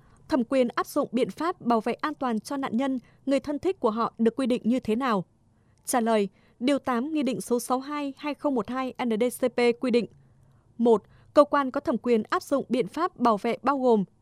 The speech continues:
A. Cơ quan cảnh sát điều tra trong công an nhân dân. B. Cơ quan điều tra hình sự trong quân đội nhân dân. C. Bộ đội biên phòng. D. Lực lượng cảnh sát biển. D.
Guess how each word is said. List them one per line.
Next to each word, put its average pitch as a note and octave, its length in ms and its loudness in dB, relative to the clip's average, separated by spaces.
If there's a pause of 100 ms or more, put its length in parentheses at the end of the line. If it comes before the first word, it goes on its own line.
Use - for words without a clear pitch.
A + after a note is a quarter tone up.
(400)
A. B3 280 0 (300)
Cơ C#4 120 8
quan C4+ 240 -2
cảnh A3+ 160 -2
sát E4+ 220 -6
điều B3 140 -2
tra C#4 320 -6
trong C#4 240 -6
công C4 140 -4
an C4 180 -4
nhân B3+ 120 -2
dân. B3+ 260 2 (720)
B. G#3+ 120 0 (500)
Cơ E4 100 4
quan D#4+ 220 0
điều C4 120 2
tra D4 240 -6
hình A#3+ 220 -4
sự A#3+ 340 0
trong C#4 200 -6
quân C4+ 140 -2
đội B3 160 2
nhân A#3+ 140 0
dân. A#3+ 260 2 (800)
C. - 40 2 (500)
Bộ C4 180 4
đội B3+ 140 4
biên C#4+ 180 -2
phòng. A3 300 0 (600)
D. G#3 180 -2 (460)
Lực C4+ 180 2
lượng B3+ 120 0
cảnh A#3 200 -2
sát - 220 -6
biển. A3 220 2 (680)
D. G#3+ 120 2